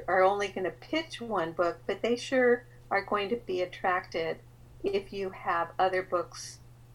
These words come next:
that are finished, or at least really plotted out, and, um, you have the idea down pat. So they know that you will continue. And the second thing I would say is what you said, Ruth. You really need a platform.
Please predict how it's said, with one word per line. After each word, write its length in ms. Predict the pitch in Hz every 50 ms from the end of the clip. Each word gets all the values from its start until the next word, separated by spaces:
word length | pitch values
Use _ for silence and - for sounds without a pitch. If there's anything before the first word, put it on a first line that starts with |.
| - -
that 120 | - 196 190
are 80 | 202 202
finished, 640 | - - 196 180 170 175 175 170 - - - - - -
or 160 | - 180 180 175
at 120 | - -
least 380 | 190 214 214 202 208 - - -
really 440 | - 185 180 202 208 208 208 202 185
plotted 560 | 190 - - - 190 180 180 180 180 170 170
out, 480 | 175 165 165 170 165 165 165 - - - - - - - - - - - - - - - - - -
and, 460 | 180 180 170 170 165 156 160 160 - - - - - -
um, 300 | 190 190 151 143 160 156
you 160 | 165 175 185
have 260 | - 196 175 180 -
the 160 | 175 185 180
idea 460 | 175 175 175 165 165 185 170 170 170 160
down 300 | 165 165 156 160 160 160
pat. 440 | - - - 180 175 170 170 - - - - - - - - -
So 220 | - - - 190 185
they 200 | 196 214 233 247
know 300 | 233 220 214 196 190 190
that 280 | 190 190 175 - - - - -
you 240 | 190 190 208 214 208
will 140 | 190 190 185
continue. 760 | - - - 175 170 - - 185 185 180 170 165 165 170 180 - - - - - - -
And 160 | 196 196 190
the 60 | 196 190
second 520 | - - - - 233 214 220 - 240 220
thing 180 | - 247 214 208
I 60 | 208
would 140 | 214 214 214
say 260 | - - - 185 180
is 200 | 180 180 - -
what 120 | 170 160
you 160 | 170 175 185 202
said, 280 | - - 190 180 165
Ruth. 320 | 160 165 170 165 170 180 - - - - - - - - - - - - - - -
You 120 | - 208 208
really 280 | 208 240 240 240 226
need 200 | 214 208 202 190
a 40 | 196
platform. 960 | - - - 202 202 - 185 185 190 190 - - - - 175 175 165 156 165